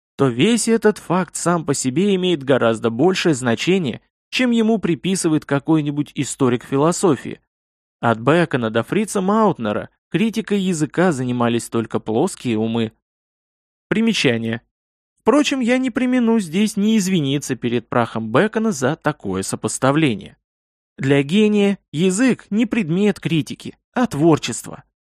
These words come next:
Он создаёт язык, как и все другие духовные ценности, которые составляют истинную основу культуры — объективный дух. Отсюда ясно, что вневременный человек —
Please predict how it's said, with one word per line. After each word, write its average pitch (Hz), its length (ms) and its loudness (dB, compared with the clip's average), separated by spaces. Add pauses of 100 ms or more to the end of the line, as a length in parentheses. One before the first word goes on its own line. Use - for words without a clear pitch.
(180)
Он 135 240 0
создаёт 139 600 0
язык, 151 580 -2
как 170 220 -2
и 170 80 2
все 208 260 0
другие 196 380 -2
духовные 147 540 0
ценности, 170 580 -2
которые 113 500 0
составляют 110 760 -2
истинную 208 720 0
основу 113 440 -2
культуры — 139 560 0 (400)
объективный 147 580 0
дух. 165 320 0 (640)
Отсюда 147 460 2
ясно, 135 520 0 (280)
что 147 240 2
вневременный 160 800 0
человек — 131 580 0